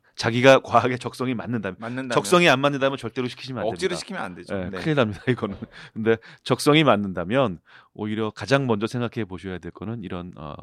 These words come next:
Speaker 1: 뭐, 이공계, 뭐, 순수 과학이라든가 아니면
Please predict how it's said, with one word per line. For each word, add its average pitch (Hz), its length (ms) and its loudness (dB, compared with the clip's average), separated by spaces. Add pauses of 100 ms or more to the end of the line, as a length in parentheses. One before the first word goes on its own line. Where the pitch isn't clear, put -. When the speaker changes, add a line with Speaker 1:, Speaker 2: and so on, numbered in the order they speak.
(180)
Speaker 1:
뭐, - 180 -12
이공계, 95 600 -4 (460)
뭐, - 100 -14
순수 120 280 -4
과학이라든가 80 800 -6
아니면 85 380 -6